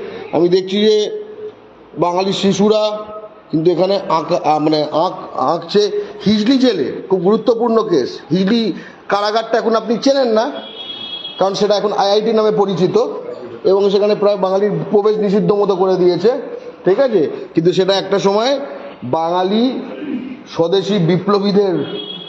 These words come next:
ভরে রাখার জায়গা ছিল, ঠিক আছে? এখন আউটই করে দিয়েছে, তখন অন্তত জেলে হয়ে অন্তত বাঙালি থাকতো,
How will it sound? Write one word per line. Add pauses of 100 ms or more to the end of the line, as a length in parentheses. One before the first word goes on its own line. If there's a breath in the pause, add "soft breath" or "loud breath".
(340)
ভরে
রাখার
জায়গা
ছিল, (180)
ঠিক
আছে? (180)
এখন
আউটই
করে
দিয়েছে,
তখন
অন্তত
জেলে
হয়ে
অন্তত
বাঙালি
থাকতো,